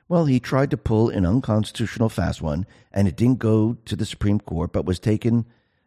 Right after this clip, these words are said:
there against his will by a lawsuit that he ended up losing. His next statement seemed to be a little bit more problematic,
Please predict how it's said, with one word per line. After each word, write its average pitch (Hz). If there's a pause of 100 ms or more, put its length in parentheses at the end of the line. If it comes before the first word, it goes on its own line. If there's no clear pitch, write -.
(160)
there 98
against 101
his 104
will 104
by 90
a 87
lawsuit 95 (360)
that 98
he 117
ended 117
up 110
losing. 98 (580)
His 101
next 160
statement 87
seemed 107
to 92
be 95
a 87
little 98
bit 104
more 95
problematic, 98